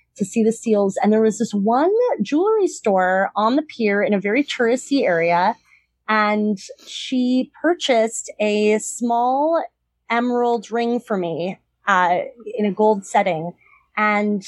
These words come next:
now I still have it to this day. And it, you know, it only fits on my pinky, but it is one of my first pieces of jewelry. And it's something I remember because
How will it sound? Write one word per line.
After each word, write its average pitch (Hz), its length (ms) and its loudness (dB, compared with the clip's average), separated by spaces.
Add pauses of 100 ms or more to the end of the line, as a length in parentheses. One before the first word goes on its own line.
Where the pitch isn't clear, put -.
now 247 600 0
I 226 80 0
still 262 320 -4
have 269 180 0
it 262 100 -2
to 262 120 -4
this 240 180 -4
day. 196 500 0
And 202 160 0
it, 196 260 -2
you 208 140 0
know, 190 60 4
it 175 140 0
only 214 240 2
fits 240 260 -2
on 226 100 4
my 214 140 2
pinky, 190 580 -4 (440)
but 220 260 0
it 240 160 2
is 233 420 0
one 220 200 2
of 220 320 2
my 220 240 4
first 214 320 0
pieces 247 260 -4
of 277 80 4
jewelry. 208 640 0
And 214 240 0
it's 214 240 -4
something 226 260 -2
I 226 60 2
remember 262 400 2
because 220 580 -2